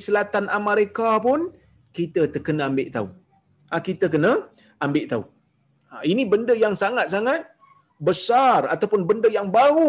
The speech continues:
yang dibawa oleh Islam, tuan-tuan. Yang mana inilah yang menyebabkan orang Islam ni akhirnya berjaya mem-, membina tamadun yang besar. Yang mana tamadun ini mengalahkan tamadun Rom dan Parsi.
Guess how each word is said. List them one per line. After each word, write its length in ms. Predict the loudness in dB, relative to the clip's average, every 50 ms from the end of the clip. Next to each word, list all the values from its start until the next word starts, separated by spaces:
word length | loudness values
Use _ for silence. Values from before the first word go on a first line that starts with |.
| 4 2
yang 80 | 0 0 -2
dibawa 400 | -2 0 2 4 4 4 4 2 0
oleh 160 | -2 -2 -2 -4 -6
Islam, 340 | -6 -4 -2 -2 -2 -2 -2
tuan-tuan. 280 | -4 -4 -4 -8 -10 -14 _ _ _ _ _ _ _ _ _ _ _ 0 0
Yang 120 | 2 2 2
mana 160 | 0 2 0 0
inilah 580 | 0 -2 -2 0 0 0 2 4 4 2 2 0 -4 -12 _ _ _ _ _ _ _ _ _ -6 -4 -2
yang 120 | -2 -2 -2 -4
menyebabkan 800 | -2 -2 -2 -2 0 0 0 0 0 0 0 0 0 0 -4 -10 _ _ _ _ _ _ _ _ -4 -2
orang 180 | -2 -2 -2 -4 -6 -8
Islam 340 | -8 -8 -6 -4 -2 -2 -2 -2 -6
ni 60 | -8 -8 -6 -4 -4
akhirnya 440 | -4 -4 -6 -6 -6 -4 -2 -2 -2 0 -2
berjaya 480 | -2 -2 0 0 0 0 0 0 0 0 0 -2
mem-, 240 | -4 -6 -6 -8 -6 -6 -4 -2
membina 400 | -2 -2 0 0 0 -2 -2 -4
tamadun 560 | -2 -4 -4 -2 -4 -4 -4 -4 -4 -2 -2 -2
yang 100 | -2 -2 -2 -4
besar. 360 | -2 -2 0 0 2 0 0 -2 -4 -12 _ _ _ _ _ _ _ _ _ -2 0
Yang 120 | 0 2 0
mana 140 | 0 -2 0 0 0
tamadun 460 | 0 2 2 0 0 0 -2 -2 -2 -2 -2 -2
ini 180 | -2 -2 -2 -2 -4 -6 -12 -20 _ _ _ _ _ _ _ _ _ _ -4 0 2
mengalahkan 880 | 2 2 2 2 2 2 2 4 4 4 4 2 2 0 0 0 0 0
tamadun 560 | 0 0 0 2 0 2 4 4 4 4 2 0
Rom 180 | 2 0 0 2 0
dan 160 | 0 0 2 2
Parsi. 380 | 0 0 0 -2 -4 -6 -8